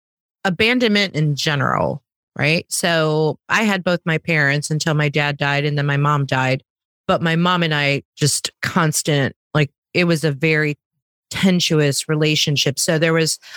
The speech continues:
a lot of abandonment with that. And I've done a ton of studying and a ton of therapy on it.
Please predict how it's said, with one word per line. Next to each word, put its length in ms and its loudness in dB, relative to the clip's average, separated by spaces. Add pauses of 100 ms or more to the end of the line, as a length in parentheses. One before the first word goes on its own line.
(120)
a 60 -2
lot 160 2
of 80 0
abandonment 720 0
with 160 -4
that. 220 0
And 100 -2
I've 180 -2
done 160 2
a 100 0
ton 300 -4
of 80 0
studying 760 0
and 100 0
a 80 -2
ton 280 -2
of 320 0 (120)
therapy 520 0
on 280 0
it. 260 -2